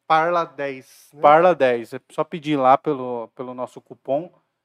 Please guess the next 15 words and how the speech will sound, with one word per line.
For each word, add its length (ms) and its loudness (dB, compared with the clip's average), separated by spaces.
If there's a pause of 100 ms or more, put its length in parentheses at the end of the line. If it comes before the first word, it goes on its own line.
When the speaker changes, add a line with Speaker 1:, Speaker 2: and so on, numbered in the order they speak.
(140)
Speaker 2:
que 60 -20
você 80 -14
consegue 360 -6
um 60 -10
descontinho 600 -14
lá. 180 -4
Speaker 1:
Dá 100 2
uma 140 -2
moral 240 -2
pros 140 -20
caras. 340 -8
Acabou 300 -8
o 60 -4
episódio 480 -14
agora. 380 -8